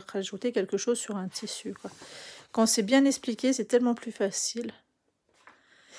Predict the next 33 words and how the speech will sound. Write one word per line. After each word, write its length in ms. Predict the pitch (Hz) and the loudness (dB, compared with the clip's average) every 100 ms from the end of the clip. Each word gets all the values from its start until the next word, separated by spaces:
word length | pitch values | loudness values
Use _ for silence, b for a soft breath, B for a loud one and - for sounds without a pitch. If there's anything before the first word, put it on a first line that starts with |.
| B B B - | B B B 0
Et 260 | 294 294 269 | 6 10 10
voilà, 280 | 226 220 214 | 8 8 8
moi, 100 | 202 | 4
la 100 | 202 | 4
partie 360 | 220 214 - | 4 2 -4
qui 140 | - 220 | 0 2
m'intéresse 460 | 208 208 190 - | 2 4 2 2
le 60 | 208 | -6
plus, 220 | - 262 | -2 -2
c'est 200 | - 202 | 0 -2
ça. 280 | 190 - - | 0 -4 -2
Parce 180 | 185 - | -2 -2
que 80 | 180 | -4
quand 240 | - 285 | 2 4
vous 160 | 262 254 | 6 6
allez 180 | 226 214 | 6 6
dans 200 | 240 247 | 6 6
vos 140 | 254 | 6
magasins, 680 | 247 226 226 220 226 226 220 | 4 8 6 6 6 6 6
euh, 400 | 196 175 156 - B B B B - | 6 6 4 2 B B B B 2
dans 220 | 214 220 | 4 6
quelques 240 | 247 233 | 4 4
magasins, 560 | 220 196 190 185 240 269 | 2 6 6 6 6 8
eh 60 | 214 | 6
bien, 120 | 202 | 4
on 40 | |
n'est 100 | 196 | 4
pas 120 | 175 220 | 2 2
obligé 280 | 190 196 | 2 0
de, 380 | 175 175 165 160 | 2 0 0 0
d'avoir 300 | 175 170 170 | 0 2 0
des 140 | 170 160 | 0 -4
sacs. 460 | - 277 370 - | 2 4 4 2